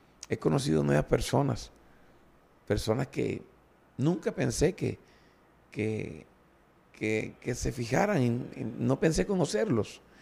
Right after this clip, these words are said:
porque uno siempre vive aferrado, "Oh, sí, los empresarios son estos, estos, estos, estos y estos", y resulta que Dios te dice a ti, "No, que no son ellos, soy yo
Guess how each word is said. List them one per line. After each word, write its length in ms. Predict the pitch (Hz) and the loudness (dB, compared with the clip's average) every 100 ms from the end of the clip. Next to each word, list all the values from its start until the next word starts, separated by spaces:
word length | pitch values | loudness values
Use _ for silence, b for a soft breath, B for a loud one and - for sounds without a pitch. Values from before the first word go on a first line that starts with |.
| B B B - | B B B -8
porque 220 | - 110 | -4 2
uno 160 | 113 127 | 2 2
siempre 340 | 123 135 131 | 0 0 2
vive 180 | 123 131 | 2 4
aferrado, 420 | 127 120 117 123 110 | 2 2 2 2 4
"Oh, 240 | 135 160 | 2 0
sí, 200 | 123 135 | -2 -2
los 140 | 123 | -2
empresarios 520 | 131 - - - 107 113 | -4 -6 -6 -4 -4 -2
son 200 | 120 117 | -2 0
estos, 360 | 131 - 117 | 0 -2 -2
estos, 340 | 120 - - 127 | 0 -2 -2 0
estos, 340 | 120 - 123 | 0 -2 0
estos 320 | 117 120 113 | 2 2 0
y 100 | 107 | 2
estos", 260 | 110 - 196 B B B - | 2 0 -6 B B B -2
y 80 | |
resulta 500 | 120 110 107 104 117 | 4 4 4 2 2
que 140 | 107 107 | 2 2
Dios 220 | 107 104 | 2 4
te 100 | 107 | 4
dice 240 | 107 110 | 4 4
a 80 | 104 | 2
ti, 160 | 101 107 | 2 -4
"No, 320 | 104 101 143 | -2 -2 -4
que 120 | - 110 | -4 -4
no 100 | 113 | -2
son 240 | - 110 | -2 -2
ellos, 280 | 120 123 110 | -2 -2 -2
soy 240 | 113 113 | -2 -2
yo 160 | 107 165 | -4 -8